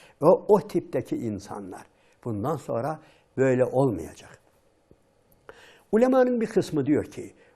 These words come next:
bu ayetler indikten sonra Velid bin Mughire'nin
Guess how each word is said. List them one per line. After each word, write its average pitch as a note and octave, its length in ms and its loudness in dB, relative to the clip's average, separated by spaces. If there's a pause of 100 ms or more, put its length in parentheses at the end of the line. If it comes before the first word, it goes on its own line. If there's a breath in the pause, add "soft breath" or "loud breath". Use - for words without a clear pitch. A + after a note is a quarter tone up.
(120 soft breath)
bu D3+ 400 4
ayetler C#3+ 680 0
indikten B2+ 640 -6
sonra A2 500 -6 (260 loud breath)
Velid D#3 440 0
bin C3 220 0
Mughire'nin C#3+ 760 -2